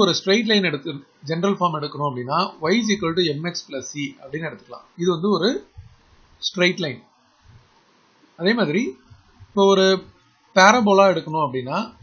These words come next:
நான் general form வந்து ஒய் ஸ்கொயர் equal to ஃபோர் ஏ எக்ஸ் அப்படின்னு எடுத்திருக்கேன். இது வந்து ஒரு பாராபோலா. ஓகே, இப்போ இது வந்து cannot intersect at more than two points அப்படின்னு நம்ம ப்ரூவ்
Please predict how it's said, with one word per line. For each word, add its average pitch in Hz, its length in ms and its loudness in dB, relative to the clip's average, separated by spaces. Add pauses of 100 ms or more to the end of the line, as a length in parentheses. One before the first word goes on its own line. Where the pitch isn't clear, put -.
(480)
நான் 175 180 0
general 214 300 2
form 170 180 0
வந்து 190 180 -4
ஒய் 196 180 2
ஸ்கொயர் 214 220 2
equal 156 300 -4
to 277 60 -2 (580)
ஃபோர் 185 300 4
ஏ 160 40 0 (140)
எக்ஸ் - 200 -12 (120)
அப்படின்னு 165 280 -2
எடுத்திருக்கேன். 127 380 -12
இது 196 120 2
வந்து 214 180 -2
ஒரு 233 140 2 (2250)
பாராபோலா. 147 420 2 (1040)
ஓகே, 190 140 4 (1160)
இப்போ 175 160 2 (280)
இது 220 140 4
வந்து 214 160 2 (120)
cannot 220 340 6
intersect 208 460 0
at 202 100 0 (360)
more 240 260 4
than 240 120 2 (100)
two 180 100 2 (100)
points 160 380 -2
அப்படின்னு 180 260 0
நம்ம 190 220 -4
ப்ரூவ் 185 180 -2